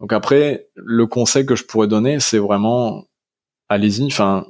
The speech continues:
déjà, lancez-vous, n'ayez pas peur. Euh, franchement, il y a plein de choses à explorer, même si c'est pas très loin. Moi, ma, juste ma définition du road trip, c'est, euh, une sorte de dépaysement.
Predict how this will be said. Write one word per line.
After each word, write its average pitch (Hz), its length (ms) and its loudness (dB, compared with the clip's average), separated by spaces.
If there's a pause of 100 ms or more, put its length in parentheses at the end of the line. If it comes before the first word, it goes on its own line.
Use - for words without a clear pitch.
(140)
déjà, 107 260 0
lancez-vous, 113 600 0 (340)
n'ayez 208 240 2
pas 98 160 0
peur. 131 500 0
Euh, 95 800 0 (920)
franchement, 120 540 0
il 107 280 -2
y 110 80 4
a 104 80 4
plein 131 340 0
de 120 60 -2
choses 113 260 0
à 113 60 2
explorer, 107 480 0
même 107 220 0
si - 200 -8
c'est 113 220 -4
pas 131 140 0
très 131 220 0
loin. 120 320 2 (680)
Moi, 135 140 2
ma, 139 100 0
juste 117 260 -2
ma 123 100 2
définition 117 440 0
du 127 100 0
road 110 180 0
trip, 143 300 -4 (500)
c'est, 117 600 0
euh, 101 320 -2
une 104 120 -4
sorte 117 200 0
de 113 100 2
dépaysement. 110 600 0